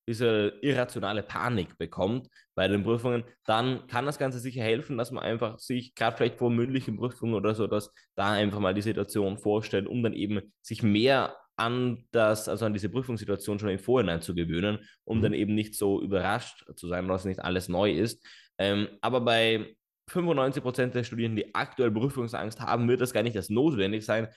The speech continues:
Speaker 1: wenn sie wirklich gut vorbereitet sind, viele Erfolgserlebnisse beim Lernen hatten,
Speaker 2: Mhm.
Speaker 1: Gedanken zur Seite geschoben haben und so weiter, dann ist es in der Regel, ähm, ja,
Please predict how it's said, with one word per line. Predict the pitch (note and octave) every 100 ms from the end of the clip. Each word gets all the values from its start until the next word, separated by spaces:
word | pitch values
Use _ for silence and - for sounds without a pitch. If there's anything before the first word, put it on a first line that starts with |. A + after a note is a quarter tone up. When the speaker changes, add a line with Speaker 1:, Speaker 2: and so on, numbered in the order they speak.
| _ -
Speaker 1:
wenn | G2+ B2
sie | B2+
wirklich | B2 A2+ A#2 -
gut | C3+ C#3+
vorbereitet | B2+ A#2 G#2+ A2 A2+
sind, | A#2+ A2+
viele | C#3+ B2
Erfolgserlebnisse | - G2+ A#2 G#2 G2+ G#2 G#2+
beim | G2
Lernen | F#2 F#2+
hatten, | G2 - G2 - - -
Speaker 2:
Mhm. |
Speaker 1:
Gedanken | G2 F#2 G2+ G#2
zur | F#2+ F#2
Seite | F2+ F2+
geschoben | F2+ F#2 F2 F2
haben | F2 D#2+
und | E2+ -
so |
weiter, | - - D2+
dann | D#2+ F2 F#2 _ _ _ -
ist | G#2+
es | G#2
in | G2+
der | F#2
Regel, | F#2 G#2 G2 G2 F#2+ F2+ -
ähm, | E2+ F2
ja, | E2+ E2+ E2+